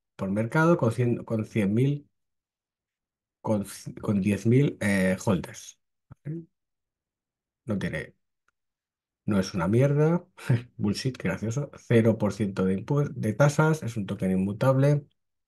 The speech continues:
¿Vale? Es decir, está, está bien hecho. Hay que reconocerlo que está bien hecho. Entonces, aquí lo tenemos.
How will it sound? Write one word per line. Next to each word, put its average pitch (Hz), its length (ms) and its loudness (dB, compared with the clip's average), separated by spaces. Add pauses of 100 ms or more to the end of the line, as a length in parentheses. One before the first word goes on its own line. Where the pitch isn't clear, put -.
(1200)
¿Vale? - 380 -16 (160)
Es 117 140 -2
decir, 117 220 4
está, 185 360 2 (220)
está 175 280 2
bien 131 200 4
hecho. - 280 -10 (220)
Hay 147 100 -4
que 165 60 4
reconocerlo 151 500 2
que 127 100 -2
está 123 240 -2
bien 107 240 -2
hecho. - 260 -14 (920)
Entonces, 123 720 -2
aquí - 180 -6
lo 95 100 4
tenemos. 180 680 6